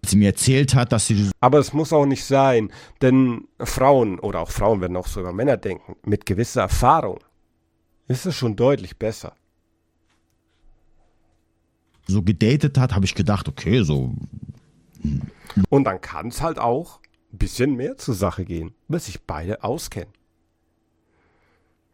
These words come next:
Speaker 1: Und null acht fünfzehn normale Sachen, ne? Aber zwei Männer an einem Tag. Ach du Scheiße. Da kannst du sicher davon ausgehen, das ist nur so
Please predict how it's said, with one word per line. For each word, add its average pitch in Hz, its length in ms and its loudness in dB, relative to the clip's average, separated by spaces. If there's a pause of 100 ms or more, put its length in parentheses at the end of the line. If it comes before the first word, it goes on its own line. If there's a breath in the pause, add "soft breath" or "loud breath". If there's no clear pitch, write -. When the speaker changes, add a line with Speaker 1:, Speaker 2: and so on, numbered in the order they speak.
(2750 loud breath)
Speaker 1:
Und 87 280 2
null 107 140 6
acht - 160 6
fünfzehn - 500 6
normale 87 460 4
Sachen, 67 340 -6 (160)
ne? 71 220 -4 (260 soft breath)
Aber 87 200 -6
zwei 160 340 2
Männer 160 300 4
an - 60 2
einem 160 180 4
Tag. 165 380 2 (1040 loud breath)
Ach - 160 -12
du - 120 -16
Scheiße. - 480 -12 (1080)
Da 90 100 -4
kannst 127 280 2
du 113 40 6
sicher 107 400 4
davon 95 260 2
ausgehen, 87 440 2
das 85 120 0
ist 101 200 0
nur 92 120 4
so 87 200 2